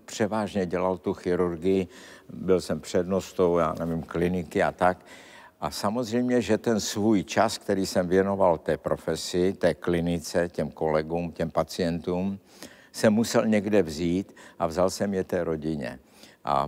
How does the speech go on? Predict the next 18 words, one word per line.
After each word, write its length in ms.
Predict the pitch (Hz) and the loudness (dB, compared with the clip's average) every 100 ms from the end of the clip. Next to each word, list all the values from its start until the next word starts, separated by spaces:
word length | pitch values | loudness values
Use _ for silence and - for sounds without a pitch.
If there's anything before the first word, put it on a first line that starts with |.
| 71 | -4
moje, 540 | 92 101 113 107 98 - | 0 4 6 6 4 -2
eh, 120 | 58 52 - - | -12 -14 -14 -2
děti 560 | 98 104 - 110 101 65 | 4 4 4 4 4 0
vychovávala 880 | 87 95 - 98 95 95 98 95 90 | -2 -2 0 0 2 2 2 2 2
více 640 | 82 98 95 - 95 80 - - - | 0 -2 -2 0 0 0 -4 -20 -10
žena 440 | 76 90 76 87 | -6 -2 -2 -2
než 300 | 92 90 - | -2 -6 -6
já 360 | 87 85 87 90 | -2 2 2 0
se 140 | 87 | -4
svou 220 | 85 - 78 | -6 -4 -4
maminkou, 800 | 78 82 85 95 - 92 95 98 - - - | -4 -4 -2 -4 0 2 2 0 -6 -20 -8
protože 420 | - 110 127 120 | -6 -2 -2 -2
jsem 220 | 110 113 | -2 -2
na 100 | 107 | -2
to 140 | 107 120 | -2 -4
prostě 540 | - 101 - - 98 - - - | -2 -6 -2 0 0 0 -20 -12
neměl 480 | 78 85 98 101 101 | -4 0 0 0 -2
čas. 460 | - - 76 76 | -2 2 2 2